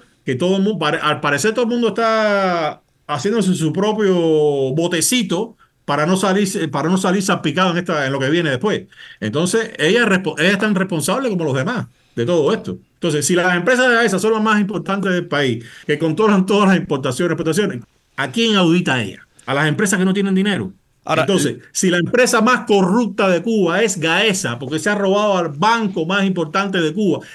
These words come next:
Speaker 1: y nadie dice nada, ¿qué moral tiene esta señora para hablar de transparencia, para hablar de, eh, traición,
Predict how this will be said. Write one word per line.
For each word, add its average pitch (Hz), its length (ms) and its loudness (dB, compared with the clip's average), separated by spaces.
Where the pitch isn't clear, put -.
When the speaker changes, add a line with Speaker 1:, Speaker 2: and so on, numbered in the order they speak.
Speaker 1:
y 165 180 0
nadie 208 340 2
dice 190 300 0
nada, 196 320 0
¿qué 226 240 2
moral 190 480 0
tiene 208 220 -2
esta 190 180 -2
señora 190 480 0
para 147 200 -2
hablar 190 500 0
de 190 540 0
transparencia, 175 1200 0
para 143 240 -2
hablar 185 480 0
de, 196 480 0
eh, 147 420 0
traición, 190 920 2